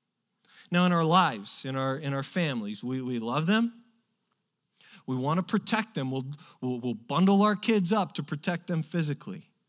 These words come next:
We want to guard our marriages. We, we want to protect the next generation. And so honestly, we would never, we would never do anything like, like take some,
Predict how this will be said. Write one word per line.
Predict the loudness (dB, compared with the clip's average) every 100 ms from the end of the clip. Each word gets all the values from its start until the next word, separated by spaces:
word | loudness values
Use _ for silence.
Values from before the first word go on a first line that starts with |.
| _ _
We | -2
want | 0 0
to | 0
guard | 2 4 4
our | 4
marriages. | 6 6 4 2 0 0
We, | 0 -2 -8 -2
we | 2
want | 4
to | 2
protect | 0 -4 -2 -4 0 0 -2 -10 -20 -18 0
the | 4
next | 6 4 2 -2
generation. | 2 2 4 4 4 2 -2 -6 -10 _ _ _ _ _ _ _ _ _ _ _ _ _ _
And | -2
so | 0 2
honestly, | 2 4 4 2 -2 -6 -8 _ _ _ _ _
we | -2
would | 0 0
never, | 2 4 4 2 0 -4 -12 _ _ _ _ _ _ 2
we | 6
would | 6 6
never | 6 4 2 2 2
do | 4 4 4
anything | 4 4 4 2 2 4
like, | 4 0 -2 -14 -20 -14 -4
like | -4 0
take | 0 2
some, | 0 0